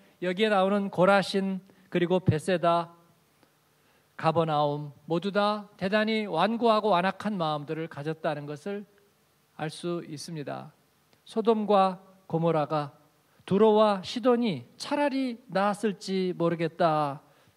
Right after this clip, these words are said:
그렇게 예수님께서 탄식하고 계십니다. 피리를 풀어도, 불어도 춤추지 않는 사람들.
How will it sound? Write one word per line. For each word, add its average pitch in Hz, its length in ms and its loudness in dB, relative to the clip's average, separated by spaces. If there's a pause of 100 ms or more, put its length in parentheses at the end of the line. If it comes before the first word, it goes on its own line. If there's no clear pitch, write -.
그렇게 190 640 -2 (580)
예수님께서 160 680 -6
탄식하고 180 1040 -6
계십니다. 135 500 -10 (720)
피리를 254 380 -2
풀어도, 208 640 -2 (340)
불어도 185 600 -2 (240)
춤추지 262 520 -6
않는 202 300 -4
사람들. 151 840 -8